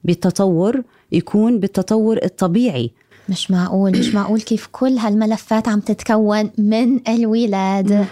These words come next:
Speaker 2: يعني إشي بخوف.
Speaker 1: يا، عشان هيك كمان، آه، مريم مونتسوري قالت عن هذا الطفل لينا إنه spiritual
Speaker 2: مم.
Speaker 1: بيكون.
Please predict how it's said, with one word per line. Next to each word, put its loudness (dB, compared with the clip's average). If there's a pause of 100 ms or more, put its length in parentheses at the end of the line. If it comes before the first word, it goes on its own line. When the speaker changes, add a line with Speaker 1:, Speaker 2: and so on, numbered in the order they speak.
(340)
Speaker 2:
يعني 0
إشي 0 (460)
بخوف. -2 (280)
Speaker 1:
يا، 4
عشان 0
هيك 0
كمان، 0
آه، -2
مريم 0
مونتسوري 0
قالت 0
عن 0
هذا 2
الطفل -2
لينا 0
إنه 0
spiritual -2 (460)
Speaker 2:
مم. 2 (160)
Speaker 1:
بيكون. 0